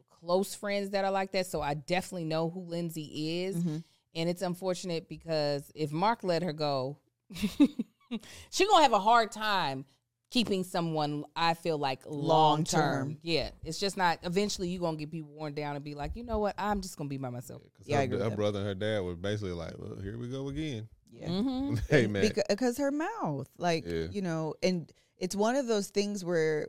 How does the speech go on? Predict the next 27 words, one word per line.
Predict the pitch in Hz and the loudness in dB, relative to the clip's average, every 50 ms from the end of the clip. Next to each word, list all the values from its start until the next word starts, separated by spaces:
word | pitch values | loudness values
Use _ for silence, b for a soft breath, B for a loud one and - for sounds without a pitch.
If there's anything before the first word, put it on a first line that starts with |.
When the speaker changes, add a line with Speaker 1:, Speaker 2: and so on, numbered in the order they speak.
| - _ | -8 _
Speaker 2:
women | - 151 165 175 185 190 180 - | -16 -6 -2 0 0 0 0 -2
always | - 156 156 160 180 180 175 | 2 2 2 4 2 0 0
get | - 180 - | 0 -2 0
a | |
reputation | 170 180 175 180 180 165 196 170 180 - 180 175 | 2 0 0 0 -2 -2 0 -2 -2 -2 -4 -6
for | 175 - - 156 | -6 -4 -4 -2
having | 180 180 160 151 165 160 | -2 -2 -4 -4 -4 -4
a, | 147 147 - | -2 -4 -4
a | - - | -4 -4
mouth | 151 151 151 151 151 | -4 -2 -2 -4 -2
that | - 139 147 _ | -4 -6 -8 _
cuts | - 185 160 - _ - - - _ _ _ _ _ 143 139 | -2 0 0 0 _ -10 -16 -16 _ _ _ _ _ -20 -10
deep, | - 160 170 180 - _ _ _ _ _ _ _ _ _ _ _ _ | -8 -6 -6 -6 -8 _ _ _ _ _ _ _ _ _ _ _ _
and | 151 156 151 - | -4 -4 -2 -2
she's | - - - 202 202 190 185 170 143 | -2 -2 -2 0 0 -2 -2 -4 -6
the | 139 160 156 | -8 -4 -4
example | 143 127 131 123 - 131 131 120 117 - - 71 57 50 50 - | -4 -4 -4 -6 -4 -4 -4 -4 -6 -8 -8 -10 -8 -8 -10 -12
of | - - | -12 -12
that. | - - - - - _ - 151 151 139 | -10 -10 -10 -10 -10 _ -12 -12 -10 -6
Like, | 135 135 127 127 131 127 | -2 0 0 0 0 -2
Speaker 1:
Yes. | 127 147 151 | -6 -2 4
Speaker 2:
her | 175 170 175 | 6 6 6
words | 170 165 165 151 147 147 143 131 - - - _ _ | 6 4 4 4 4 4 2 0 -2 -10 -18 _ _
cut, | - - - 147 165 156 131 135 123 131 - - | -18 -16 -8 -6 -2 -2 -2 -2 -2 -6 -6 -2
like, | - 160 123 139 160 | 0 2 2 2 2
and | 160 151 - _ _ - | 0 -2 -6 _ _ 0
her | 180 196 170 | 4 4 4